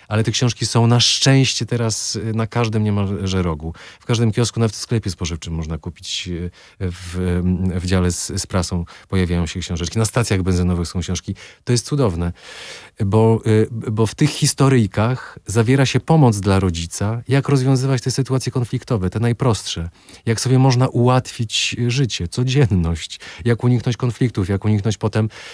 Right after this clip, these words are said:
na przykład wyrzutów sumienia, że się źle o-, odpowiedziało do dziecka albo że się zachowało i dziecko płakało na przykład.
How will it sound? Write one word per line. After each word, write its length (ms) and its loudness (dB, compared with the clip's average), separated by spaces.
na 100 2
przykład 560 -2
wyrzutów 360 0
sumienia, 400 6
że 120 2
się 120 0
źle 180 0
o-, 400 -2
odpowiedziało 460 -2
do 120 -2
dziecka 280 -4
albo 160 -4
że 100 -4
się 100 -6
zachowało 480 -2
i 20 0
dziecko 260 -4
płakało 440 -2
na 100 -2
przykład. 420 -8